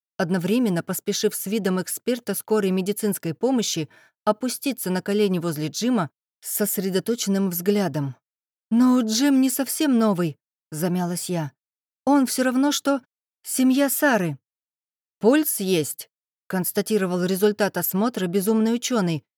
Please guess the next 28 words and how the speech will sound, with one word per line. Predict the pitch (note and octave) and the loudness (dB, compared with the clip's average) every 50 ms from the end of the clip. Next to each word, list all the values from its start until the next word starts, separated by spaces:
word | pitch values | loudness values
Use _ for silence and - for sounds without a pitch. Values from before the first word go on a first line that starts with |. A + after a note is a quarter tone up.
| _ | _
совершенно | - - - G#3 A#3 A#3 - - C#4 B3 G#3 F#3 | -6 -2 0 0 0 0 0 0 0 2 2 2
не | F#3 F#3+ G3 | 0 0 -2
слушая | - - G#3 A3 A#3+ - - G#3+ F#3 F3+ | -2 -2 -2 -2 -2 -2 -2 0 0 0
мой | F3+ F#3 F#3+ G#3 | 0 0 -2 -4
ответ. | G#3 - F3+ F3 D#3 - - - _ _ _ _ _ _ _ _ | -4 -4 -4 -4 -4 -4 -8 -14 _ _ _ _ _ _ _ _
Но | - G3 A3 A3+ A3 | 0 2 4 4 4
полусогбенный | G#3+ - - A#3 A3+ A3+ G#3+ - A#3 G#3 G#3+ G3+ A3 A3+ G#3+ G#3 G#3 G3 | 2 2 2 2 2 2 2 0 0 0 0 2 2 2 2 2 2 2
Жак | E3+ F3 A3 C4 - - | 2 0 -2 -2 -4 -6
всё | - - - A3 | -8 -6 -6 -4
слышал. | - - B3+ C4+ C4+ A3+ - - F3 D#3 C#3+ - _ _ _ _ _ _ _ _ _ _ _ _ _ | -4 -4 -4 -2 -2 -2 -2 -2 -4 -6 -6 -8 _ _ _ _ _ _ _ _ _ _ _ _ _
«Сары? | - - - - G3 G#3+ C4+ D4+ C#4 F3+ C3+ B2 - _ _ _ _ _ - | -12 -12 -6 -4 -2 -2 -2 -2 -2 -4 -6 -8 -12 _ _ _ _ _ -2
Её | E3+ G3+ G#3+ G#3+ A#3 A#3+ | 0 2 2 4 2 2
дом | G#3+ G#3 B3+ C4 B3+ B3 | 2 2 2 4 2 2
ведь | A#3 C4 B3 - | 2 0 -2 -2
совсем | - B3+ A#3 - - C#4 C4 B3+ | -4 -4 -4 -4 -2 0 0 2
недалеко | B3+ C4 B3 C#4 C#4 D#4 D4+ - - B3+ | 2 0 0 0 -2 -2 -4 -2 -2 -2
отсюда». | F#3+ F3+ - - - G3+ F3+ D3 D3+ D3 C3+ - _ _ _ _ _ _ _ _ _ _ - | -2 -2 -4 -6 -6 -6 -4 -4 -4 -4 -6 -6 _ _ _ _ _ _ _ _ _ _ 4
«Тогда | A#3 A3+ G#3 G#3 G#3+ G#3 | 4 4 6 6 6 6
отнесём | G3+ G3+ G#3+ G#3+ G#3 G3+ - - D#4+ F4 D#4+ | 6 4 2 0 0 0 0 2 2 2 4
его | B3 A3+ G#3+ B3 C4 | 2 2 2 0 0
туда», | - C4 G#3+ F3+ D#3+ C#3+ B2+ - _ _ _ _ _ _ _ _ _ | 0 0 0 0 0 -2 -2 -8 _ _ _ _ _ _ _ _ _
поднялся | F#3+ F#3+ E3 F#3 G3 G3 F#3 - - F#3 | -4 -2 0 0 0 0 0 -2 -4 -6
с | F3 - | -6 -4
колен | - F#3+ F3+ G3 A3+ C4 B3 A#3+ | -4 -2 0 0 0 0 0 -2
всё | - - G#3+ | 0 0 0
решивший | G3+ F#3 E3 - - B3 A#3+ - - G3+ F#3+ | 2 2 0 -2 -4 -4 -4 -2 -2 0 0
уже | F#3 E3 F3+ G3 | 0 -2 -2 -2
учёный. | G#3+ G#3+ - - E3+ D3+ D3 C#3+ C3+ A#2+ | -2 -2 -2 -4 -4 -2 -4 -4 -6 -10